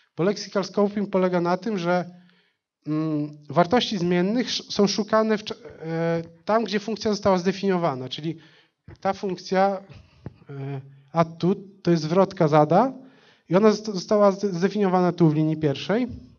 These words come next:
znaczy powiedzmy w linii trzeciej. I ona, nawet jeżeli ją wywołujemy w linii dziesiątej, jedenastej, dwunastej, to szuka, e, wartości dla swoich zmiennych w ciele funkcji add.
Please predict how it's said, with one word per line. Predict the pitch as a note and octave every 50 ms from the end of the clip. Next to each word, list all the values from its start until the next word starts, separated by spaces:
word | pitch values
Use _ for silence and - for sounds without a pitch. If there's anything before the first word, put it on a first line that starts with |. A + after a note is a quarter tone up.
| _ _ _ _ _ _ - - _ _ _ _ - -
znaczy | D3+ - -
powiedzmy | C#3+ C3+ C3 C3+ B2
w | C3
linii | C3+ C3+ C3 B2+ B2+
trzeciej. | - - C3+ B2+ - E3+ G#3+ A#3+ - - - _ _ - _ _ _ -
I | E3+
ona, | G3 A3 A#3+ A#3 A3
nawet | G3 F#3 A3 A#3+ C4 A3+
jeżeli | G#3 G3+ G#3 A3+ A3
ją | A3 G3+
wywołujemy | G3 G#3+ G3 F#3+ G#3+ G#3 F3+ F3+ G3 G#3+ G#3+ G3+ G3 F#3
w | F3
linii | F3+ F3+ F#3 F#3 F#3 F3+
dziesiątej, | D#3+ D#3+ - A3+ G#3+ A3 G3
jedenastej, | F#3 F#3+ F#3+ F#3 - G3
dwunastej, | E3 D3+ D#3+ D#3+ D#3+ E3 - A3 A#3 A3+ A3 - - - - - _ _ -
to | - F3
szuka, | - B3+ - - A3 G#3+ G#3 F#3 - - - -
e, | D3 D3+ D#3 D#3+ D#3
wartości | D#3+ G3 F#3 - A3 G#3+ - A3+ G3
dla | F#3+ F#3
swoich | F#3+ - G#3 G3 F#3 E3
zmiennych | - G3 G3+ G3 G3+ G3+ G3+ G#3 G3 G3+ - - - _ _ _ _ _
w | _ - -
ciele | - G#3 G3 G3 F#3+
funkcji | - G3+ F3+ - - - D#3+
add. | C3 A#2 A2 A2+ A2+ -